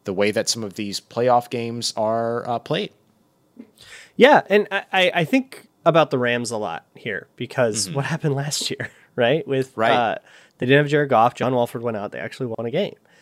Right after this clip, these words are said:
Speaker 2: Um, and then, like, I, I just keep thinking of, you know, if, if the playoffs started today, you'd have San Francisco versus L A, divisional matchup in the wild card round, really fun stuff.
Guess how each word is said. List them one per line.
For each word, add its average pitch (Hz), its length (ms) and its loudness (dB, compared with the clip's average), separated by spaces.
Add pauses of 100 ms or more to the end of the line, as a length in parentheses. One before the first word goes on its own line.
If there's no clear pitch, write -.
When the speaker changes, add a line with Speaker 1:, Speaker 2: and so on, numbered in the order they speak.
(360)
Speaker 2:
Um, 117 500 2 (120)
and 135 180 0
then, 127 560 -2 (920)
like, 139 200 4
I, 160 140 4 (120)
I 170 40 4
just 185 240 4
keep 190 200 0
thinking 147 360 0
of, 123 160 2
you 123 60 -4
know, 113 160 -4
if, 147 180 -2
if 143 80 -8
the 135 80 -10
playoffs 233 240 6
started 151 300 0
today, 120 180 0
you'd 107 180 -4
have 113 160 -6
San 175 260 2
Francisco 139 420 -2
versus 120 280 -6
L 104 200 -2
A, 82 100 -6
divisional 139 480 2
matchup 117 480 -2
in 156 140 0
the 147 80 2
wild 120 320 0
card 113 180 -4
round, 107 260 -10
really 151 200 -4
fun 131 240 -2
stuff. 107 300 -4